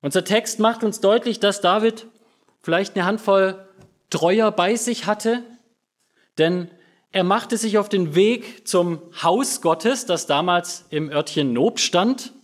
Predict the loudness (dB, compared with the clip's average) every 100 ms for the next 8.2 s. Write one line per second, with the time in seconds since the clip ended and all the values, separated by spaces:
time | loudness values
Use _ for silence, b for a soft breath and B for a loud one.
0 | _ _ b b b b b b b 2
1 | 4 2 2 0 0 -2 -4 -4 -2 -4
2 | -6 -6 -4 -4 -8 -16 _ 0 0 2
3 | -2 -4 -6 -8 -8 -10 -2 0 0 0
4 | 0 0 0 0 -4 -8 -8 -6 -6 -4
5 | -6 -12 _ _ _ _ _ _ _ _
6 | _ _ _ _ _ _ _ _ _ _
7 | -6 -2 -2 -4 -12 -12 -12 -12 -12 -12
8 | -16